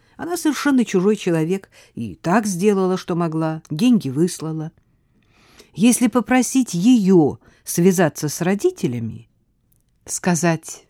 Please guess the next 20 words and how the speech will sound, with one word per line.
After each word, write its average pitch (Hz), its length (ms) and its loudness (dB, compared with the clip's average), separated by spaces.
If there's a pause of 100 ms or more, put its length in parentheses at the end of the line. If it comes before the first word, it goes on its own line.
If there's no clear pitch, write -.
адрес 156 400 2
дачи, 127 480 -8 (680)
но 147 640 2 (840)
тогда 156 340 4
у 170 40 6
них 170 180 4
случится 165 640 -2
по 170 300 6
инфаркту 156 600 0
на 139 160 2
брата. - 600 -10 (1200)
В - 100 -20
комнате, 254 540 6
которую 208 460 2
она 202 220 4
сняла, 196 460 2
можно 196 420 6
прожить 196 400 0
еще - 300 -4
сутки. - 640 -14